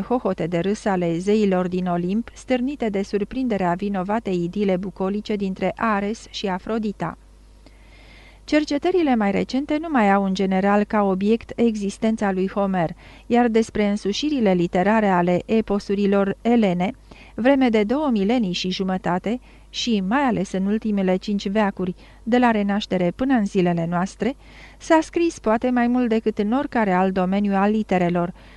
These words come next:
acesta fiind unul dintre domeniile preferențiale ale filologiei clasice.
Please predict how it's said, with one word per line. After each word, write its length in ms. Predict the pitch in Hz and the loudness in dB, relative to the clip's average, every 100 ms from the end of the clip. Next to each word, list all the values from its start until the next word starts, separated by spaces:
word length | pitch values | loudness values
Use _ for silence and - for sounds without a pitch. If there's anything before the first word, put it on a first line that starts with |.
| - | -4
acesta 500 | - 262 262 - 202 | 0 2 0 0 0
fiind 320 | 208 226 240 | 0 0 0
unul 260 | 226 220 196 | 0 0 0
dintre 340 | 202 202 202 | 0 -2 -2
domeniile 640 | 196 196 233 254 240 220 208 - | 0 0 0 0 2 2 0 -2
preferențiale 840 | 233 247 202 175 185 185 180 208 | -2 0 0 0 -2 0 0 2
ale 200 | 202 185 | 2 0
filologiei 760 | 190 226 214 180 175 185 175 202 | -2 0 0 2 0 0 0 0
clasice. 680 | - 226 220 170 - 165 | 0 0 0 -6 -8 -8